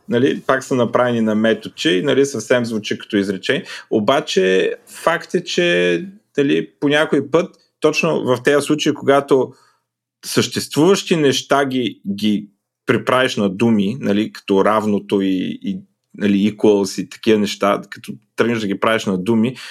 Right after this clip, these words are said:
то е контрапродуктивно, защото интернализираният ти език е тая другата нотация. Може би тогава е по-добре, примерно, това да влезе в ламда, нали, някаква или нещо такова, за да можеш да пишеш като нормален код.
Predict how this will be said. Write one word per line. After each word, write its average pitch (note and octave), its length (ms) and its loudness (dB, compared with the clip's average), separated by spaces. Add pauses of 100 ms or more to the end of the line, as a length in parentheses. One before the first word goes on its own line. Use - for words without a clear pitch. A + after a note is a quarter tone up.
(120)
то C3+ 80 4
е C3 80 0
контрапродуктивно, C#3 880 0
защото A#2+ 340 0 (260)
интернализираният A2 1120 2
ти G#2+ 100 2
език A#2+ 360 0
е C3 380 2
тая B2+ 180 2
другата A#2+ 380 0
нотация. F2+ 540 -4 (300)
Може A#2+ 260 0
би A2 100 -4
тогава A#2+ 260 2
е A2 100 -2
по-добре, G#2 440 2
примерно, G#2+ 240 0
това G#2 140 2
да G#2+ 80 2
влезе G#2 320 2
в G#2 160 -2 (100)
ламда, G#2+ 420 0
нали, F2 340 -8 (220)
някаква - 380 -12
или E2 140 -8
нещо F2+ 300 -8
такова, G#2 200 2
за G2+ 60 -4
да G#2 80 0
можеш G#2 180 2
да - 160 -2
пишеш G#2 400 -4
като G2+ 260 -8
нормален G2+ 500 -2
код. - 260 -6